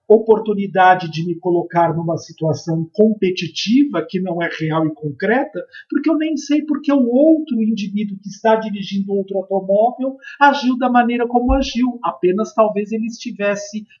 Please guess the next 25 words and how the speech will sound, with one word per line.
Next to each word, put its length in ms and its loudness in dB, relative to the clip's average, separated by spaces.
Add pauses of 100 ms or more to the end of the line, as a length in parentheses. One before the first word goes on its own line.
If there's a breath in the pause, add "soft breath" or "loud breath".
com 140 0
pressa 560 2
pra 120 -6
poder 260 -4
chegar 480 0
num 120 4
determinado 640 0
local. 640 -2 (500 soft breath)
Mas 320 0
eu, 600 6
egolatramente 1120 0
falando, 680 0 (240 loud breath)
me 120 0
sentindo 600 -4
atingido, 960 -2
posso 300 -2
entrar 420 2
numa 160 -2
energia 560 0
que 100 -6
a 80 -4
minha 280 0
mente, 680 -2 (240 soft breath)
que 180 2
mente, 760 0